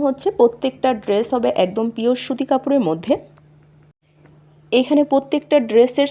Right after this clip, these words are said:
সাইজ সেম হবে। কামিজের বডিতে কাপড় আছে সিক্সটি ফোর, লং হবে ফর্টি সেভেন, হাতা থাকছে আলাদা, ওড়না হবে পাঁচ হাত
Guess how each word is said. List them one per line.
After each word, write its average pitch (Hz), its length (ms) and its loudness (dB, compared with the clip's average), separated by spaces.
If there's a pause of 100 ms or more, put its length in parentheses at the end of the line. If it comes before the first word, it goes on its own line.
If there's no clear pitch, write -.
সাইজ 233 260 4 (120)
সেম 247 160 2 (120)
হবে। 185 200 -2 (680)
কামিজের 196 420 0
বডিতে 190 360 2
কাপড় 202 280 2
আছে 240 180 -4
সিক্সটি 269 460 -6
ফোর, 202 160 2 (480)
লং 196 220 4 (120)
হবে 202 260 -2
ফর্টি 226 300 0 (100)
সেভেন, 262 280 0 (480)
হাতা 247 220 0
থাকছে 254 340 -4 (140)
আলাদা, 180 400 2 (640)
ওড়না 240 280 2 (100)
হবে 254 240 0 (140)
পাঁচ 170 280 2
হাত 247 160 2